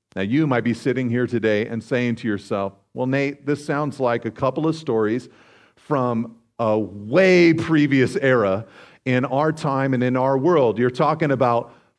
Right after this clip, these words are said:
thousands and thousands of years ago, both with these Jewish Christians and their decision and the believers who came out of their slavery in Egypt." But I think that this passage and this story,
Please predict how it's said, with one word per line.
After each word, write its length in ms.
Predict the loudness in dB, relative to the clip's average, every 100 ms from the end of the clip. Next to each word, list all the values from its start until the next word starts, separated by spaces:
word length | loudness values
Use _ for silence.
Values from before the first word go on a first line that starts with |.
| _
thousands 640 | 2 4 2 0 -2 -2 0
and 180 | 0
thousands 540 | 2 2 2 0 0 0
of 140 | 0
years 260 | 0 0 0
ago, 300 | 0 2 2
both 300 | 2 2 2
with 160 | 0
these 260 | 2 0 -2
Jewish 460 | -2 0 2 2 0
Christians 640 | 0 2 0 -2 -2 0
and 140 | 0
their 200 | 2 2
decision 640 | 2 -2 0 -2 0 -2 -2
and 440 | -2 -2 -2 -4 -6 -18 _ -4
the 480 | 2 4 4 2 -4 _ _ _
believers 680 | 2 4 6 4 4 2 2
who 100 | -2
came 400 | -2 -2 0 0
out 260 | 0 2 2
of 140 | 2
their 160 | 2 0
slavery 680 | -2 -2 2 2 0 -2 -2
in 140 | -2
Egypt." 500 | -4 -4 -8 -12 -16 _ _ _
But 120 | -2
I 100 | -2
think 340 | -2 -2 -2 -2
that 140 | -4
this 180 | -4 -4
passage 720 | -6 -6 -6 -8 -14 -14 -20 -12
and 120 | -6
this 160 | -6
story, 640 | -8 -6 0 2 2 0